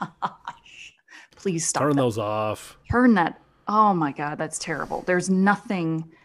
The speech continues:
Speaker 1: that is, don't be a slave to your phone, for Pete's sakes. Like,
Speaker 2: Or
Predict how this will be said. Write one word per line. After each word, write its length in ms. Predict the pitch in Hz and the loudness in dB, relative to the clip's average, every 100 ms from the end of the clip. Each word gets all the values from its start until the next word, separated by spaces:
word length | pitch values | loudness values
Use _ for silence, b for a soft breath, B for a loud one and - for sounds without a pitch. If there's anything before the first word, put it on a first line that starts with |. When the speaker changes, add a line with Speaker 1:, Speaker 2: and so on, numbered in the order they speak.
| b - | b -2
Speaker 1:
that 200 | 175 175 | 2 2
is, 280 | 175 - - b b _ _ _ _ - - - - 196 | 0 -4 -12 b b _ _ _ _ -16 -12 -12 -14 0
don't 240 | 214 226 | 4 4
be 140 | 226 214 | 4 2
a 40 | |
slave 480 | 185 - 180 165 160 | 2 2 2 2 0
to 120 | - | -4
your 100 | 160 | -6
phone, 480 | 143 - 151 139 131 - | -4 -2 -2 -2 -6 -6
for 160 | - | -6
Pete's 300 | - 156 139 | -6 -6 -8
sakes. 440 | - - - - - 180 | -8 -10 -8 -8 -6 0
Like, 480 | 175 160 - - _ _ _ _ _ _ | 0 0 -6 -20 _ _ _ _ _ _
Speaker 2:
Or 80 | - | 0